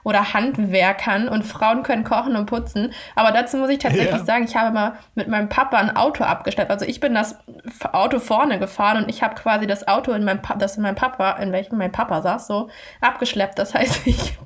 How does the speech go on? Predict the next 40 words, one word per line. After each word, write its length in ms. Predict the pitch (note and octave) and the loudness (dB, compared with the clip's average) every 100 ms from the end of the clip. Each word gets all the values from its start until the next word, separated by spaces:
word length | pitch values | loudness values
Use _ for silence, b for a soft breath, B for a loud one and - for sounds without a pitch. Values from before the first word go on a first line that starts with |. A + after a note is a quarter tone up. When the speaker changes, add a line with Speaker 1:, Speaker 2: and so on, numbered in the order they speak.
| - | -2
Speaker 1:
bin 200 | C#4+ B3+ | 0 2
auf 180 | A3+ | -2
jeden 260 | - G#3+ C4+ | -2 -2 0
Fall 160 | A#3 G#3 | 2 2
auch 140 | A#3 | 0
zu 100 | - | -2
sowas 340 | A3+ C#4 G3 F#3 | 0 2 2 0
in 80 | F#3+ | -2
der 100 | G3 | 0
Lage 300 | G3 G3 G3+ | 0 2 0
als 180 | G3+ - | -2 -8
Frau. 340 | - F#3 - B B B B B | -4 -2 -2 B B B B B
Ähm, 540 | G3+ F#3+ F#3+ F#3 G3+ - _ _ _ _ - - _ _ _ _ - _ - | 0 0 0 -2 -6 -12 _ _ _ _ -20 -20 _ _ _ _ -20 _ -2
war 180 | F#3+ | 0
ich 80 | A3 | 2
auch 140 | A3 - | 0 0
ein 80 | |
bisschen 260 | G#3+ A#3+ A#3+ | -2 0 -2
stolz 360 | - A3 A3 - | -2 -4 -4 -4
drauf, 260 | A#3+ A#3+ | -2 0
muss 120 | G#3+ | 0
ich 120 | A#3 B3 | -2 -4
tatsächlich 420 | G3+ A3 A3+ A3 | -4 -4 -2 -2
Speaker 2:
Super. 220 | - A#3 | -2 0
Speaker 1:
zugeben. 240 | C3+ F#3 G#3+ B2 B2 B2 - _ _ | 0 0 0 0 -2 -4 -8 _ _
Aber 360 | G3+ G3+ F#3+ F3+ - _ _ _ | 0 2 2 0 -8 _ _ _
es 140 | A3 | -6
ist 120 | G#3+ G#3+ | -4 -2
einfach 300 | G3+ G#3+ A3 | -2 0 -2
so 140 | G#3+ | 0
das 200 | G3 G3 | -2 -2
erste 320 | - G3+ - | -2 -2 -2
beste 300 | G3 G3 - | -2 -2 -2
Beispiel, 480 | G3 G3+ A3 A3+ G#3+ | 0 0 0 -4 -2
dass 220 | G#3 G3 | -2 -4
es 120 | G3+ | -6
eben 220 | - G3 G3 | -4 -4 -2
nicht 180 | G#3+ | -4
so 120 | A3 - | -4 -4
ist. 260 | F#3+ A3+ | -4 -6